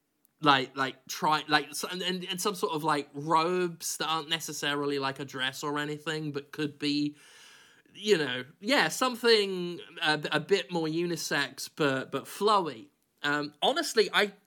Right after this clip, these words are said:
I think sis-, there is something that can be done with Sister Abigail. What was done was not to be done. But I'm,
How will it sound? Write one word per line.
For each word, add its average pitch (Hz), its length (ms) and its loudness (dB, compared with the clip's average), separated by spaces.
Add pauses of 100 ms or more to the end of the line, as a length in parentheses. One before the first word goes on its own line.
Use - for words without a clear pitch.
(320)
I 208 60 4
think 294 420 -8
sis-, - 320 -10 (720)
there 233 200 4
is 233 100 -2
something 285 640 2
that 254 160 -4
can 220 200 -2
be 196 140 -4
done 196 400 0
with 185 140 -4
Sister 180 420 -6
Abigail. 139 760 -4 (320)
What 208 360 6
was 196 220 2
done 226 400 6
was 170 200 0
not 190 340 4 (200)
to 202 160 -2
be 170 380 0 (100)
done. 156 420 6 (760)
But 196 420 4 (400)
I'm, 226 460 2